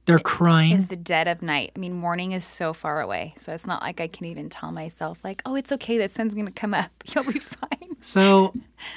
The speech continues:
Speaker 1: I have one thing I can try left. So I had a can of bear spray with me, and I'm like, "Okay, I'm now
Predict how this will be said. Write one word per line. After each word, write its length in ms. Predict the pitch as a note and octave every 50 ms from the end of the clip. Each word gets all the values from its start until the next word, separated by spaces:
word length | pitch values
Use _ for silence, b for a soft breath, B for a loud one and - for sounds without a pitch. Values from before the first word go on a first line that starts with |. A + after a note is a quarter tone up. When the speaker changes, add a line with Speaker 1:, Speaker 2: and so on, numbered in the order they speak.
| B B -
Speaker 1:
I 140 | F3+ G3
have 160 | G3+ G3+ G3 F#3
one 340 | F#3 F3 F3+ F#3 F#3+ G3
thing 220 | F3+ - F#3+ F3+ F3
I 140 | E3 E3 D#3+
can 160 | - E3 D#3
try 380 | - E3 D3 C#3 - - - - _ _ _ _ _ _ _ _ _ _ _ _ _ _ _ _ _ _ _ _ -
left. 380 | E3 D3+ C#3+ C3+ - - - - _ _ _ _ _ _ _ _ _ _ _ _ _
So 420 | - - - F3+ F3 E3+ E3 E3+ - -
I 160 | F3 F3+ F3
had 200 | F3 F#3+ F#3 F3+
a 40 | F3
can 200 | - - F3 E3+
of 80 | D#3+
bear 220 | C#3+ D#3 D3+ D3+ D3
spray 260 | - - D#3 C#3+ C#3
with 200 | C3 C3 B2 -
me, 220 | C3 B2+ B2 - - _ _ _ _ _ _ _ - -
and 100 | D3 C#3
I'm 100 | C#3 C#3
like, 160 | C#3 C3+ C3 -
"Okay, 320 | E3 - G3+ E3+ C3+ - - _ _ b b b b b b b b b b b _
I'm 300 | - D#3 D#3+ E3+ E3+ E3+
now 540 | E3+ F3+ G3+ A#3+ B3+ A3 F3+ F3+ G#3+ A3 G#3